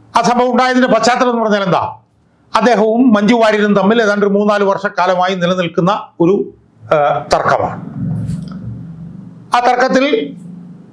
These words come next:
മഞ്ജു വാര്യർ സനൽകുമാർ ശശിധരനെതിരെ കൊടുത്ത പരാതിയുടെ അടിസ്ഥാനത്തിലാണ് ശശി-, സനൽകുമാർ ശശിധരനെ ഇപ്പോൾ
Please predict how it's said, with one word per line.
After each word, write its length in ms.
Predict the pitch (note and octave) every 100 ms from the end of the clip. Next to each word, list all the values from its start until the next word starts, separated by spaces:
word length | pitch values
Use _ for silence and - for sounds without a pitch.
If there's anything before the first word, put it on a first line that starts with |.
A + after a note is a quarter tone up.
| -
മഞ്ജു 160 | A3+ C4
വാര്യർ 360 | B3+ B3 B3 A#3+ - - - -
സനൽകുമാർ 400 | A#3+ A#3+ A#3 A#3
ശശിധരനെതിരെ 540 | A3 F3+ A3 G#3+ G#3
കൊടുത്ത 300 | G#3 G3+ G#3+ F#3+ - - _ _ _ - - - -
പരാതിയുടെ 460 | G3 A3 G#3+ G#3
അടിസ്ഥാനത്തിലാണ് 640 | F#3 F3 F#3 F#3 F#3+ F3 G#3
ശശി-, 340 | G3+ E3 G#3 E3+
സനൽകുമാർ 360 | F#3+ E3+ F#3 F3+
ശശിധരനെ 400 | E3 E3 E3 E3+
ഇപ്പോൾ 280 | - F3